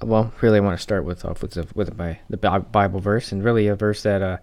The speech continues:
first time I ever saw it, it was something that I, uh, it was something that really spoke to me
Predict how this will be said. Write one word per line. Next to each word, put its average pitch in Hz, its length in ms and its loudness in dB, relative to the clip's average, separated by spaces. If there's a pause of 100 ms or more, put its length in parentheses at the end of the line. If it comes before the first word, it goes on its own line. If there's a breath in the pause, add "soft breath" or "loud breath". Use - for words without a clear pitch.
(1080 soft breath)
first 127 220 2
time 127 180 6
I 120 140 8
ever 117 160 4
saw 113 260 2
it, - 220 -2
it 95 80 -6
was 95 120 -4
something 101 280 -2
that 95 160 -2
I, 92 180 -2
uh, 87 240 -4 (1160 soft breath)
it 120 80 -4
was 107 100 0
something 113 240 2
that 104 220 4 (760)
really 120 220 4
spoke - 320 -2
to - 80 -8
me 101 420 -4